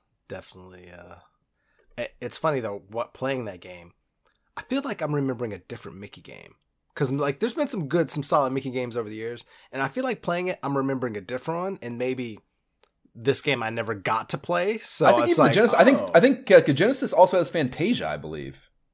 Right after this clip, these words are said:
Speaker 1: Yeah, I don't know. I don't know. I just, I, I
Speaker 2: Yeah.
Speaker 1: played, I started playing it and, and thought, "This does not seem familiar at all." Like, there's no familiarity. So, anyway, excited for that one.
Speaker 2: It would be new for me as well, so
Speaker 1: Yeah.
Speaker 2: I'm, I'm on board with that idea.
Speaker 1: S-, second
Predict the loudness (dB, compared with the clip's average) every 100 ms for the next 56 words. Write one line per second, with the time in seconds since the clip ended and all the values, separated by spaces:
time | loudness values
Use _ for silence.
0 | _ _ _ _ _ _ _ -20 -12 -12
1 | -6 -4 0 2 2 0 2 4 4 2
2 | 0 0 -2 -4 -2 -4 -2 -2 -2 -4
3 | 0 0 0 -4 -8 -8 -12 -16 -14 -8
4 | -4 -6 -8 -12 -10 -10 -12 -16 -18 -16
5 | -14 -16 -20 -20 -20 -18 -12 -12 -12 -16
6 | -20 -14 -14 -12 -14 -16 -16 -16 -14 -14
7 | -14 -14 -14 -14 -14 -18 _ _ _ _
8 | -14 -12 -14 -20 _ -8 -4 -4 -6 -8
9 | -10 -10 -12 -18 _ _ -12 -6 -4 -4
10 | -6 -8 -10 -12 -10 -8 -8 -8 -12 -12
11 | -14 -14 -16 -18 -14 -12 -10 -10 -8 -8
12 | -8 -10 -14 -12 -8 -10 -12 _ _ -8
13 | -4 -4 -2 -4